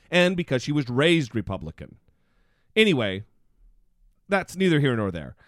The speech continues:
Don't share a meme. I guess, I, I guess the, the mantra for today, the message to take away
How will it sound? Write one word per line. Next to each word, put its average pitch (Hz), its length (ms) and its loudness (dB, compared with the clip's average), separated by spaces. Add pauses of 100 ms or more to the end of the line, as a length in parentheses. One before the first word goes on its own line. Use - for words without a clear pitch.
(1080)
Don't 226 360 2
share 214 360 0
a 208 60 0
meme. 147 520 0 (320)
I 190 100 0
guess, 247 340 -2
I, 185 180 -4
I 185 80 0
guess 196 260 -4
the, 156 240 -2
the 147 140 -2
mantra 202 500 0
for 180 140 -6
today, 110 640 -4 (240)
the 160 80 2
message 208 500 -2
to 147 100 -6
take 220 320 -2
away 175 540 0